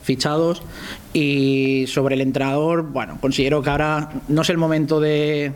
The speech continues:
hablar del entrenador, eh, en el momento que lo tengamos que presentar, pues lo presentaremos y al final trabajar codo a codo con él y,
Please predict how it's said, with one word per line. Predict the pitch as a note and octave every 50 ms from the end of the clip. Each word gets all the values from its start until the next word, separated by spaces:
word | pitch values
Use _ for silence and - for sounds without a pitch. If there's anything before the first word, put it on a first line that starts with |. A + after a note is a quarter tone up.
| - -
hablar | A2 C3 C#3+ D3+ D3+ C#3+
del | D3 C#3+
entrenador, | C#3 C3+ C#3 C#3 C#3+ D#3+ F3+ G3+ G#3+ G#3+ G#3+ G#3+ - - - - - - - - -
eh, | D3 C#3 C#3 C#3 C#3 C3+ C3 C3 C3 C3 C3
en | C3 B2+
el | C3+
momento | C3+ C3 C#3 C#3+ C#3 D3+ C#3+
que | C#3+ C#3+
lo | C#3+ C3+
tengamos | C#3+ C#3 C#3 C#3 C#3 C#3 C#3 C3+ C3 -
que | C#3+ C3+
presentar, | B2+ C3 C3 - C#3+ C3 C3 E3 D#3 D#3 D3+ C3+
pues | - C#3 C3+
lo | C3+ B2
presentaremos | B2+ B2 - C3 B2 B2+ B2+ D3 E3+ F3 F#3+ G3+ G#3+ G#3+ - - - - - - - - - - -
y | C#3 C3 C3 C3 B2+ C3 B2+ B2 B2 A#2+ B2 A#2+ A#2+ A#2 A#2 A2+ A2+ A2+ - - - - -
al | A#2 A#2
final | - - A2 A#2+ B2+ C3+ B2+
trabajar | B2+ C#3 B2+ B2 - - C3 B2+
codo | C3 C#3 C3 C3
a | B2+
codo | C3+ C3+ B2+ C3 A#2+
con | C3+ B2+ C3+
él | E3 F#3+ G#3+ A3+ A#3+ A#3 - - - - - - - - -
y, | C3+ B2+ B2 B2 A#2+ A#2+ A#2+ A#2 A#2 A#2 A#2 A2+ A2 A2